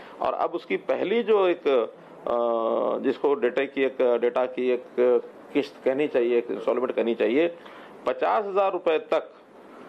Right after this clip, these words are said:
जिन परिवारों की अभी तक हम पहचान कर पाए हैं, अभी चल रहा है, लेकिन अभी जो एक बन, अभी तक जो आंकड़ा आया है, तीस हजार परिवारों का आंकड़ा लगभग ये हमारे पास आ चुका है, जिनकी आय वास्तव में पचास हजार रुपए साल से कम है, यानी चार हजार रुपए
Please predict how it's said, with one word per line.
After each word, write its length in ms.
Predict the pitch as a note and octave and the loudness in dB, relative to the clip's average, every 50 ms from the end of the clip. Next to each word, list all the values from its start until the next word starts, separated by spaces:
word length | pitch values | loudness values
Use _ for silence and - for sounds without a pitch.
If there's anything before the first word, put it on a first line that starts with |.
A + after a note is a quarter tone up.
| - - - - - | -20 -20 -20 -16 -14
जिन 320 | - G2 C3+ F3 G3 G3+ G3 | -8 -2 0 0 0 0 0
परिवारों 420 | - F3 D3+ D#3 D#3 D#3+ E3 E3+ | -2 0 2 2 2 2 2 0
की 220 | E3 - G3 F#3+ | -2 -4 -4 -2
अभी 220 | - B2 C3 D3+ F3+ | 0 0 0 0 0
तक 160 | F3 F#3+ - F3+ | 0 0 -2 -2
हम 60 | E3+ | -2
पहचान 340 | D3 C3+ A#2 C#3 C3+ C#3+ D3 | -2 -2 -2 -2 -4 -4 -2
कर 180 | - E3 F3 | -2 -2 -2
पाए 320 | F3 - - A#2+ A2+ A2+ G#2+ | 0 0 0 0 0 0 0
हैं, 280 | G#2+ A2+ B2+ C3 - - - - - - - - - - | -2 -4 -4 -4 -6 -12 -20 -20 -20 -20 -20 -20 -10 -6
अभी 160 | - A2+ C3+ | -4 -2 -2
चल 180 | - - F3+ A3 | 0 0 -2 0
रहा 160 | A#3 G#3 E3 | 0 0 0
है, 160 | B2 A2 C#3+ | 0 0 -2
लेकिन 220 | D#3 E3+ E3 E3 D3 | -2 -2 -2 -4 -4
अभी 300 | - - A2 C3 D3+ D#3 | -4 -4 -2 -2 -2 0
जो 400 | D3 D#3+ D#3 D#3 C3+ C3+ C3 - - - - - - - - | 2 4 4 4 2 0 -4 -10 -14 -16 -20 -20 -20 -8 -2
एक 200 | C#3 C3+ C3 - - - A2+ | -2 -2 -2 -2 -8 -6 -4
बन, 220 | A#2 D3 D#3+ D#3+ E3 - | -2 -2 -2 -4 -4 -2
अभी 220 | - C3 C3 C#3 | -2 -2 -2 -2
तक 120 | C3 C#3 C3 | -2 -2 0
जो 160 | C#3 C#3+ C3+ | 0 0 0
आंकड़ा 380 | - A2+ A#2+ - E3+ D#3+ C3 | 0 -2 -4 -2 0 0 2
आया 200 | B2+ C#3 D3 D3 | 2 2 2 0
है, 280 | C3+ G#2+ G2+ G2 - - - - - - - - - - | 0 -2 -4 -6 -8 -10 -14 -20 -20 -20 -20 -8 -4 0
तीस 220 | A3 B3+ A#3+ G3 | 2 2 2 2
हजार 220 | E3 F#3+ F3+ F3 | 2 2 0 2
परिवारों 380 | F3 D#3+ C#3+ C#3 C#3+ C#3 C#3+ C#3 | 0 0 0 2 2 2 2 0
का 120 | F3+ D#3+ | 0 -2
आंकड़ा 340 | C3+ A#2 A2+ - B2+ B2+ B2+ | -2 -2 -4 -4 -2 0 0
लगभग 460 | A#2+ B2+ C#3+ C3+ B2 C3+ C3+ - - - - - - - - - - - | 0 0 0 0 0 0 0 -2 -4 -8 -16 -20 -20 -20 -20 -20 -8 -2
ये 80 | C#3 D#3 | -2 0
हमारे 160 | D3+ C#3 C3+ | 0 0 0
पास 160 | D3+ C#3+ - - - | -2 -4 -4 -4 -4
आ 60 | A2 | -4
चुका 280 | - - - - G2 E2 | -4 -6 -6 -4 -2 -2
है, 180 | - - - - - - - - - - - - - - - - | -2 -4 -10 -20 -20 -20 -20 -20 -20 -20 -20 -20 -20 -20 -6 -2
जिनकी 300 | - D#3+ F3 F3 F3+ G3+ | 0 0 0 0 0 0
आय 440 | - - A#2 B2+ C#3 D#3+ - - - - - - | 2 2 2 2 2 2 0 0 -4 -8 -10 -4
वास्तव 380 | G3+ C3 E3 D#3+ - - A3+ A3+ | -2 0 0 0 -2 -2 -2 0
में 100 | A3+ A3+ | 0 0
पचास 300 | A3 E3 - E3 D#3+ D#3+ | -2 -2 0 0 0 2
हजार 140 | D#3 D#3 D3 | 2 0 0
रुपए 200 | D3 D3 D3+ D3 | 0 0 -2 -2
साल 280 | C#3+ - B2 B2 B2 | -2 -2 -2 -2 -2
से 180 | B2 B2 - D3 | -4 -4 -4 -4
कम 300 | - - C#3 C3+ C3+ B2 | -2 -2 -4 -2 -2 -4
है, 180 | G#2+ G#2+ G2+ F#2+ | -6 -6 -6 -6
यानी 420 | F2 - - - - - D3+ G3 | -8 -10 -16 -8 -4 -2 -2 -2
चार 240 | G3 - D#3 C#3+ C#3 | 0 0 0 0 0
हजार 160 | C3+ B2+ B2+ | 2 0 0
रुपए 180 | A#2+ A#2+ B2+ A#2+ | 0 0 -2 -2